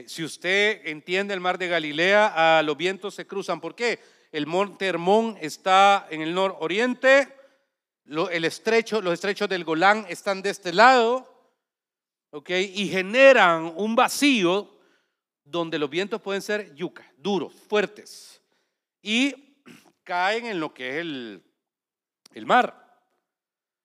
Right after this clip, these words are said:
Súmele relámpagos, súmele viento, obviamente, súmele r-,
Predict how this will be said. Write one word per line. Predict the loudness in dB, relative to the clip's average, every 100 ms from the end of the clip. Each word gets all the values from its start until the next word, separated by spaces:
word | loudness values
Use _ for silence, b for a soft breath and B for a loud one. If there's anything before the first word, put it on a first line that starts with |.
| _
Súmele | -10 -6 -4 -2 -2
relámpagos, | 0 0 0 -2 -10 -12 -14
súmele | -14 -14 -10 -10 -6 -6 -6 -8 _ _ _ _ _
viento, | -14 -6 -6 -6 -12 -14
obviamente, | -12 -10 -8 -10 -10 -14
súmele | -6 -6 -2 -4 -2 -2 -2
r-, | -4